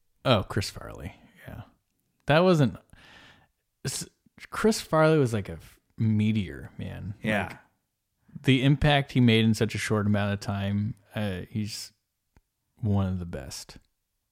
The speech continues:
Speaker 1: One of the best.
Speaker 2: Electric. Like, when you watch even that old footage, it's just, like, jumps
Speaker 1: Yeah.
Speaker 2: off the screen.
Speaker 1: Totally. And, n-, like, nobody does it.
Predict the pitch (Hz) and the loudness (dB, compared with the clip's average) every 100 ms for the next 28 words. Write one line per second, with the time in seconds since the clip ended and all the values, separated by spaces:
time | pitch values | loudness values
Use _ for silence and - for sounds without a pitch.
0 | _ _ _ - 87 85 - - - - | _ _ _ -12 -12 -12 -16 -20 -20 -20
1 | - 175 127 135 - - 117 - - - | -20 -8 -2 -2 -2 -6 -6 -8 -10 -6
2 | 107 113 117 113 117 117 131 117 117 104 | -2 2 4 6 4 2 0 2 2 2
3 | 98 104 - 107 101 85 98 - 95 - | -2 -4 -4 -4 -2 -6 -10 -10 -10 -8
4 | 87 78 113 110 107 95 95 - - - | -10 -4 0 2 2 -2 -6 -10 -14 -10
5 | 90 78 170 190 110 110 113 127 151 202 | -10 0 6 6 6 4 0 -2 0 2
6 | 202 196 180 175 202 214 214 214 190 202 | 0 0 0 4 4 6 4 2 2 0
7 | 180 - | 0 -4